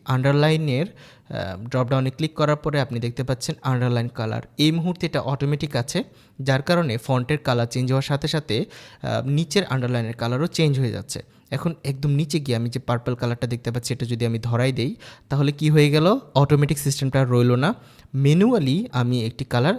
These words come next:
দেখিয়ে দিলাম। এবার দেখেন আমি যদি উপরের ফন্টের কালার চেঞ্জ করি, নিচে কোনো পরিবর্তন হতে দেখা যাচ্ছে না।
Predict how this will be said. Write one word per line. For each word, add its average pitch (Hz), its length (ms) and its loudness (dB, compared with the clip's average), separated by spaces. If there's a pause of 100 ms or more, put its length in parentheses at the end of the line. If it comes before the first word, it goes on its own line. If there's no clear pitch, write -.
(240)
দেখিয়ে 131 400 4
দিলাম। 107 280 -4 (400)
এবার 175 240 2
দেখেন 139 320 0 (280)
আমি 143 320 0
যদি 151 340 0 (300)
উপরের 170 340 2
ফন্টের 123 340 -2
কালার 117 300 -2
চেঞ্জ 135 220 -4
করি, 147 240 0
নিচে 143 340 -2
কোনো 135 240 -2
পরিবর্তন 123 680 -2
হতে 123 260 -2
দেখা 113 240 0
যাচ্ছে 113 380 -4
না। 113 160 -8